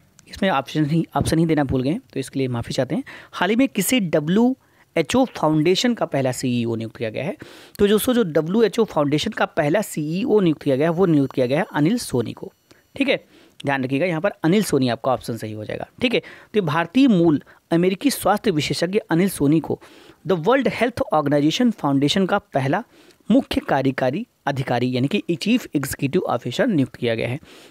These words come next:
इससे पहले वह अमेरिका में ग्लोबल हेल्थ केयर कंपनी वियाट्रिक्स में कार्यरत थे, जहां उन्होंने Head of Global Infectious Disease के रूप में काम किया। वह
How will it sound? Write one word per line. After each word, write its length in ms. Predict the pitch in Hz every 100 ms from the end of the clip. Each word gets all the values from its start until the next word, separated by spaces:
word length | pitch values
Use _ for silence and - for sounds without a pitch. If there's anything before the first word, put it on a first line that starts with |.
| -
इससे 220 | 202 277
पहले 280 | - 208 247
वह 120 | 226
अमेरिका 420 | - 151 143 185
में 160 | 208 180
ग्लोबल 400 | 156 160 175 240
हेल्थ 300 | - 185 -
केयर 200 | 165 185
कंपनी 440 | 160 127 117 117 - - - - -
वियाट्रिक्स 720 | 135 170 175 - 240 - - - _ _ - -
में 120 | 269
कार्यरत 380 | - 113 113 -
थे, 80 | - - -
जहां 260 | 131 175 233
उन्होंने 600 | 175 160 208 190 - - - -
Head 160 | 214 294 -
of 260 | 151 208 - - - - 143
Global 360 | 185 196 262 - - - _ _ _ -
Infectious 680 | 214 - 175 - - 220 -
Disease 440 | 147 147 151 220
के 160 | - 151
रूप 220 | 127 -
में 140 | 135 120 -
काम 200 | 113 117
किया। 240 | 131 185 _ _ -
वह 220 | 143 226